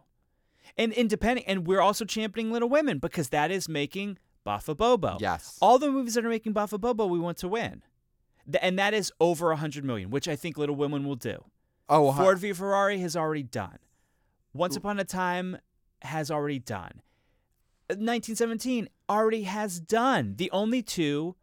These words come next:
Speaker 1: the runts of the litter, are Parasite and JoJo.
Speaker 2: Mm-hmm.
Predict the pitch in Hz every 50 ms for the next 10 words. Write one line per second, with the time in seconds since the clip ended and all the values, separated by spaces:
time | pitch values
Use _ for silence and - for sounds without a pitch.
0 | _ _ _ _ _ _ _ _ _ _ _ - 143 131 165 143 127 127 151 156
1 | 190 - - 208 220 233 208 175 131 113 107 107 113 143 156 - _ _ _ _
2 | - 143 147 135 - 139 131 120 127 139 131 - 170 160 165 - 185 196 185 208
3 | 226 240 233 165 - 87 78 - 113 110 95 104 95 85